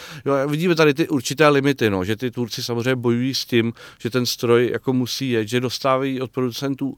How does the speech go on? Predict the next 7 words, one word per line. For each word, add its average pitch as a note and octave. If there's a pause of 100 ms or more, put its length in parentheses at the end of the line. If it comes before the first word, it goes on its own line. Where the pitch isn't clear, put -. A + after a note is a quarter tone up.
(140)
relativně B2
velkou F#2
volnost, C#3+
ale B2
zároveň B2 (460)
oni A#2+
musí, B2+